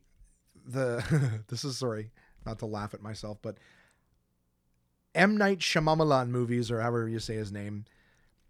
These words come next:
those movies, uh, I think Paul Verzi said very, very eloquently, is a, an M. Night Shyamalan movie keeps you hooked right up until the disappointment, which is exactly the way his movies are. Great premises, stupid fucking endings. And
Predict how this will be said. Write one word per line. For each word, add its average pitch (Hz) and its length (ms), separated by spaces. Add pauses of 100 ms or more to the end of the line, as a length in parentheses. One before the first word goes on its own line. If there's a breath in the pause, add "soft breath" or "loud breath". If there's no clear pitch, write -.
(120)
those 175 280
movies, 147 640
uh, 110 260
I 113 40
think 135 200
Paul 135 240
Verzi 123 360
said 107 280
very, 135 580
very 110 360
eloquently, 98 680 (300 loud breath)
is 110 180
a, 107 300
an 113 160
M. 160 180
Night 156 200
Shyamalan 135 500
movie 117 280
keeps - 420
you 117 120
hooked 127 360
right 113 300
up 120 160
until 120 220
the 110 100
disappointment, 101 760 (480 loud breath)
which 127 200
is 123 140
exactly 139 480
the 127 80
way 120 80
his 107 120
movies 101 260
are. 76 180
Great 151 260
premises, 143 580 (240)
stupid - 640
fucking 104 360
endings. 80 440 (540 soft breath)
And 101 400